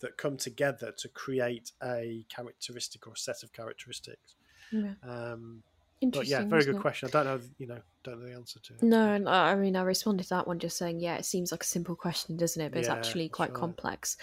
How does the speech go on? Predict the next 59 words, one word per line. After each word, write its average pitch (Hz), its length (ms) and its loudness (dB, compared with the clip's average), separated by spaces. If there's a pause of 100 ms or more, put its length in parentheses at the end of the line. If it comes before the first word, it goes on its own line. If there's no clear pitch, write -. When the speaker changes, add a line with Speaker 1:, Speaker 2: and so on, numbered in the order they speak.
(360)
Speaker 2:
Um, 175 200 2
so 196 120 4
yeah, 202 160 6
we 185 120 2
got 185 180 6
loads 190 320 4
of 175 120 -8
interaction. 175 480 -2
There's 170 140 -4
more 180 320 2
on 165 100 -4
there, 165 160 -2
so - 140 -2
if 127 80 -4
you 175 80 0
wanna 170 120 2
Speaker 1:
Mm. 160 60 -4
Speaker 2:
check - 220 -4
out 170 120 -2
the - 80 -16
thread, 170 280 -2
Speaker 1:
Mm. 180 160 2
Speaker 2:
please 170 220 -2
do. 170 160 2
But 170 140 -4
it 175 100 -2
was 185 120 -4
a 180 40 -2
really 175 240 -2 (120)
good 180 160 -4
conversation. 170 560 -4
I 175 40 -4
enjoyed 170 280 0
it. 170 140 -4 (960)
Speaker 1:
Yeah, 139 180 6
definitely. 120 580 -2
Yeah, 151 140 4
and 135 80 4
a 131 60 0
few, 143 360 0 (180)
few 147 160 -4
little 135 180 -2
gifs - 340 -4
on 127 120 -2
there 127 100 0
<laughs> - 100 -8
as - 160 -4
well, - 160 2 (120)
which 185 160 4
Speaker 2:
Yeah. 170 100 2
Speaker 1:
is 135 120 -4
always 135 280 -4
nice 131 260 -4
to - 140 -18
see. 147 240 -4
Speaker 2:
Yeah. - 160 -4 (240)
Mm-hmm. 202 320 -4 (100)
Speaker 1:
Uh, 127 320 0
yeah, 139 200 -2